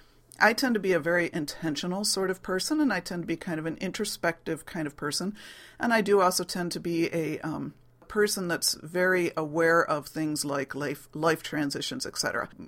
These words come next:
Probably a lot of that is 'cause I am in the ministry, so we kind of deal with those a lot in our lives, but I like to take that approach myself. I don't like to, like, to let life just sort of pass me by. I like to approach it proactively <laughs> whenever I can.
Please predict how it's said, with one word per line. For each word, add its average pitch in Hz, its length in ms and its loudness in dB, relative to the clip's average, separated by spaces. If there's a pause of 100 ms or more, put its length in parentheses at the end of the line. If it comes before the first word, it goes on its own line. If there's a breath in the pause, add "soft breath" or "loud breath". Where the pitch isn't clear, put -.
(140)
Probably 151 340 0
a 160 60 0
lot 160 180 2
of 170 100 2
that 170 160 2
is 170 140 0
'cause 175 160 -4
I 208 120 0
am 226 140 -2
in 160 60 -2
the 147 60 -2
ministry, 180 420 -2
so 156 180 0
we 156 160 -4
kind 165 220 -6
of 156 80 -12
deal 233 180 2
with 147 220 0
those 131 440 0
a 170 60 0
lot 147 480 -2
in 170 160 -6
our 139 120 0
lives, 151 420 0
but 175 320 2 (600 loud breath)
I 240 160 4
like 285 300 0
to 240 120 -4
take 240 260 -2
that 220 120 0
approach 196 320 -4
myself. 180 500 -2
I 180 120 0
don't 202 180 -4
like 202 200 0
to, 185 100 -4
like, 170 320 -2 (300 loud breath)
to 175 180 0
let 175 260 2
life 165 240 2
just 156 200 -2
sort 160 140 0
of - 80 -6
pass - 280 -4
me - 100 -8
by. 196 380 6
I 165 160 2
like 165 260 0
to 165 100 -4
approach - 380 -4
it - 160 -6
proactively 160 760 0
<laughs> 196 40 4
whenever 214 340 8
I 165 80 6
can. 190 320 -2